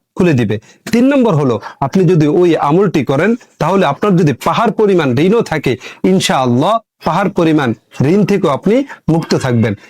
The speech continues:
চার নম্বর হলো মহান আল্লাহ তাআলা আপনাকে সমস্ত কাপুরুষত্ব এবং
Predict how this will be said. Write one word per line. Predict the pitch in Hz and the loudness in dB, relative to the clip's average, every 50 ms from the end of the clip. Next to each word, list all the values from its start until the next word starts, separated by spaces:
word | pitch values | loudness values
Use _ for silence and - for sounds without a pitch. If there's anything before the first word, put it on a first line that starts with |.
| _ _ _ _ _ _ _ - - - - - - | _ _ _ _ _ _ _ -20 -20 -20 -20 -6 -2
চার | 190 202 226 | -2 0 2
নম্বর | 240 262 262 233 240 185 | 2 2 2 2 2 2
হলো | 175 165 160 175 202 220 220 _ _ - 165 | 2 2 2 2 2 0 -2 _ _ -2 -2
মহান | 170 - 208 202 190 | -2 0 0 0 0
আল্লাহ | 165 156 175 190 180 | 2 2 0 0 0
তাআলা | - 185 156 147 139 | -2 -2 -2 0 -2
আপনাকে | 135 - 185 180 170 - 165 156 170 190 185 - - - | -2 0 0 -2 0 0 0 0 0 -2 -4 -10 -14 -8
সমস্ত | - - 175 196 214 202 - - 240 240 247 247 - _ - - | -4 -2 0 0 0 0 -2 -2 0 0 0 -2 -4 _ -8 -4
কাপুরুষত্ব | 160 160 - 185 208 208 196 - - 156 120 - - 156 160 190 202 - _ _ _ - | -4 -2 0 0 0 0 0 0 -2 -4 -4 -4 -4 -4 -2 -2 -4 -8 _ _ _ -4
এবং | 156 160 175 214 180 175 202 | -2 0 2 2 2 0 0